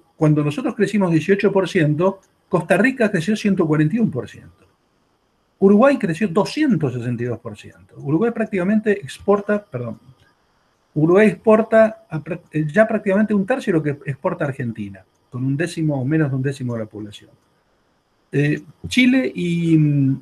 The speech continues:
perdón, Colombia y Perú exportan sesenta y ocho por ciento. Quiere decir que exportan casi tres veces lo que exporta Argentina.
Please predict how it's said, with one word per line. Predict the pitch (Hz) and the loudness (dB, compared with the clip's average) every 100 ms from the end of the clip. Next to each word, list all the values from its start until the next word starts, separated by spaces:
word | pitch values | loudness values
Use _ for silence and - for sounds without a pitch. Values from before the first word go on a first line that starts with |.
| _ _ _ _ - | _ _ _ _ -4
perdón, | 180 165 127 | 4 4 4
Colombia | 165 175 254 220 | 2 4 6 4
y | 160 | 4
Perú | 160 233 208 | 4 2 -2
exportan | 131 - 170 180 180 180 180 | -6 -6 -4 -4 -4 -6 -8
sesenta | - 139 151 139 147 | -10 -6 -4 -2 0
y | 240 | 0
ocho | - - | -4 -8
por | 107 101 | -14 -16
ciento. | - - _ _ _ _ _ _ _ _ | -20 -20 _ _ _ _ _ _ _ _
Quiere | 151 160 | -2 0
decir | 156 185 170 | -2 -4 -8
que | 156 - _ 139 - | -8 -10 _ -20 -14
exportan | 135 - 160 160 147 | -12 -8 -6 -4 -4
casi | 175 180 | -6 -6
tres | 147 185 160 | -4 -2 -2
veces | 170 156 | -2 -4
lo | 123 | -6
que | 131 | -6
exporta | 139 123 117 | -8 -8 -8
Argentina. | 98 110 104 104 | -8 -12 -14 -18